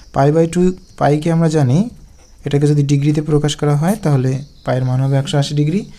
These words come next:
তো একশো আশিকে যদি আমরা দুই দিয়ে ভাগ করি, তাহলে আমরা পাবো নব্বই ডিগ্রি, অর্থাৎ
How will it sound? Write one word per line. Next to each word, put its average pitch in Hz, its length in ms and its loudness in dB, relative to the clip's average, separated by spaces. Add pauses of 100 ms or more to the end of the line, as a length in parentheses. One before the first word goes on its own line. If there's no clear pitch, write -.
(200)
তো - 120 -8
একশো 147 220 -2
আশিকে 165 260 -4 (100)
যদি 170 200 -2
আমরা 147 140 2 (120)
দুই 156 120 0
দিয়ে 151 160 4
ভাগ 143 160 2
করি, 175 160 -4
তাহলে 160 160 0
আমরা 131 160 0
পাবো 123 200 -6
নব্বই 135 260 2
ডিগ্রি, 113 160 -4
অর্থাৎ 147 160 -4